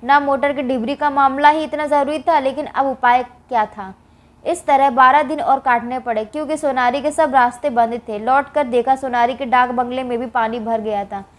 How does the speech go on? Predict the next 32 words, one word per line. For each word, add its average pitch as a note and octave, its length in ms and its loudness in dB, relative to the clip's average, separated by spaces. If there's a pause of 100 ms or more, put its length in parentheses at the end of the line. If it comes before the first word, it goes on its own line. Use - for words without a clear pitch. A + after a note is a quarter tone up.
(280)
कपड़े D#4 320 4
सब D#4+ 160 -2
सील D#4+ 280 -6
कर D4+ 140 -2
सड़ D4 280 -2
रहे B3 220 0
थे, C4 120 -10
किताबें C4 460 0
तो D4 100 -4
गल C4 220 -2
ही D4 100 -2
गई A#3+ 260 0
थी। C4 120 -10
बचा B3 320 4
था C4+ 140 2
तो C#4 120 -2
केवल C4 320 -2
स्नान B3+ 360 -4
घर B3+ 140 2
में C4 200 -8 (380)
ऊंचे C#4 380 0 (640)
ताक C#4 260 2
पर D4 120 2
रखा B3 280 2
हुआ C4+ 200 2
साबुन B3+ 400 0
का C4+ 100 -2
डिब्बा A#3+ 300 2
और - 180 2
दांतों A3 360 -4
का C4 120 -4
ब्रश। G3 340 -8